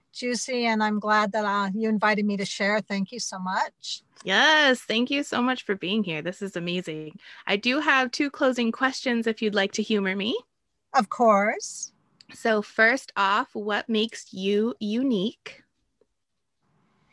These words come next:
Speaker 1: Well, right, right away, I would say my, um,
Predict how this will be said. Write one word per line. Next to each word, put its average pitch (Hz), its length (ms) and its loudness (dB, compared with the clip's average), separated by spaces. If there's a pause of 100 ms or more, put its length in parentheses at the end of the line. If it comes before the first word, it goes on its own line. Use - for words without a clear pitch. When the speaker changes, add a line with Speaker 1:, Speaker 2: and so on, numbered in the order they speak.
(720)
Speaker 1:
Well, 285 460 6
right, 302 280 2 (180)
right 311 320 -2
away, 320 300 0
I 285 80 -2
would 247 220 -10
say 277 240 -12
my, 226 480 -4
um, 220 480 -8